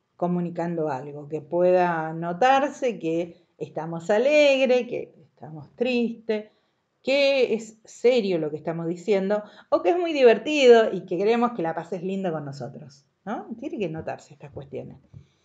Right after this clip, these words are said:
Ejercicios. Vamos a ver, vamos a hacer estos ejercicios. Yo los, en clase me hubiera divertido mucho, pero acá no, no, no los puedo ver, así que más si estoy mirando la filmina,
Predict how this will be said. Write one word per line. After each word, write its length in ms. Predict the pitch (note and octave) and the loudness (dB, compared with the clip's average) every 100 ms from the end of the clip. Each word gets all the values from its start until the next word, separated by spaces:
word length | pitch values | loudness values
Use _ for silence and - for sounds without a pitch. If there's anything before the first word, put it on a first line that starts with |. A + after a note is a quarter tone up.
| _ _ _ _ _ _ _ _ _ _ _ | _ _ _ _ _ _ _ _ _ _ _
Ejercicios. 1200 | D#4 F4 E4+ - F4 E4 - F3+ E3 C#3+ - - _ _ | 0 4 2 2 2 2 2 -6 -6 -6 -12 -20 _ _
Vamos 320 | G3+ D4+ G4 D#4+ | 0 2 4 4
a 100 | A#3+ | 6
ver, 180 | C#4+ - G#3+ | 4 2 -4
vamos 260 | C#4+ F4+ D#4 | -2 -2 -4
a 40 | |
hacer 200 | A#3+ D#4 | -4 -6
estos 220 | D4 C4+ | -2 -2
ejercicios. 680 | G#3+ F#3+ F3+ - F3+ - E3 | 0 -2 -4 -6 -10 -10 -10
Yo 80 | E4 | -4
los, 140 | F#4 - - - - - | -4 -4 -14 -20 -20 -14
en 260 | F#3 F3 | -8 -4
clase 480 | F#3 C#4+ E4 - E4+ | 0 0 0 -2 -2
me 140 | A#3+ | 0
hubiera 180 | G3 A#3+ | 2 4
divertido 500 | A3+ F#3 F3+ A#3 A3+ | 4 2 0 2 2
mucho, 440 | A3+ A#3+ F3+ E3+ D#3+ | 2 0 -2 -6 -6
pero 140 | D#3+ | -4
acá 160 | F3 C4 | 0 0
no, 160 | D4+ B3+ | 2 0
no, 460 | G#3+ G#3+ G3+ F#3+ _ _ _ | 0 -2 -2 -6 _ _ _
no 80 | G#3 | -4
los 140 | A3 A3 | -4 4
puedo 300 | A#3+ B3 A3+ | 6 8 8
ver, 380 | C4 B3+ C#4+ - | 6 6 2 -4
así 320 | E3+ - G#3+ | -12 -12 -6
que 440 | G#3+ G#3 F3+ E3 E3+ _ | -4 -4 -4 -10 -16 _
más 280 | F#3 G3+ A3 A3 - | -6 -4 -4 -10 -18
si 240 | - - | -16 -10
estoy 340 | F#3 F3+ G3+ G#3+ | -10 -6 -4 -4
mirando 520 | F#3 F#3 G3 F#3 E3+ | -4 -4 -4 -4 -4
la 160 | D#3+ D#3+ | -4 -8
filmina, 640 | F#3 G3+ A#3 G#3+ C4 | -8 -4 -2 -2 -6